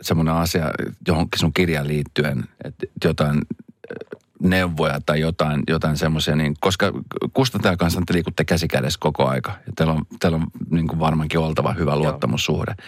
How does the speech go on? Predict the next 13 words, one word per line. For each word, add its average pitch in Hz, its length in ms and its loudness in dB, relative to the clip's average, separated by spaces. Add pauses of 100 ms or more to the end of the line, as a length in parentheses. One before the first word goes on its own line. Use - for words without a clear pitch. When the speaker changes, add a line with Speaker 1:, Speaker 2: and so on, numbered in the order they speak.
(320)
Speaker 1:
Niin 98 80 4
on, 101 100 2 (100)
on, 87 100 2 (240)
kuinka 123 220 2
tärkeää 92 360 2
se 107 140 2
on, 92 160 2
että 73 220 -4
on, 71 160 0
on 80 140 2
nimenomaan 76 400 0
hyvä 85 240 0
kustantaja? - 640 -4